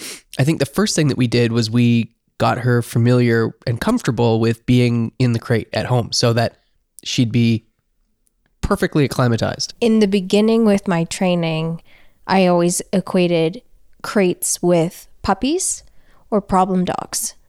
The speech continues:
Speaker 2: And Carmen didn't fall into either one of those categories. And she was house trained, she was potty trained, she was calm in the house, she was super chill,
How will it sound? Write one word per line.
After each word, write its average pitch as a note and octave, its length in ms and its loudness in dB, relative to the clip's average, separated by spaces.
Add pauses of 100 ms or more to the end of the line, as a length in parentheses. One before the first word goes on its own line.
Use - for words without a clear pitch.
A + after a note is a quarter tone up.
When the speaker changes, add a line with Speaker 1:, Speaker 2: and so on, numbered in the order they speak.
(160)
Speaker 2:
And G#3 160 2
Carmen G#3 240 2
didn't F#3+ 200 2
fall F#3 220 2
into F#3+ 340 0
either F#3+ 320 2
one F3+ 160 2
of F3 180 0
those E3+ 640 0 (240)
categories. D4 640 0 (340)
And F3+ 240 0
she F#3 160 -2
was F#3 360 -2 (480)
house - 260 -2
trained, G#3 400 2
she - 140 -6
was - 100 -6
potty F#3+ 220 2
trained, F#3+ 300 0
she F3+ 80 -4
was E3+ 100 -2
calm F#3 220 0
in F#3+ 60 2
the F#3 60 0
house, F3 480 0
she - 180 -4
was E3 180 -2
super G3 320 -2
chill, E3 520 0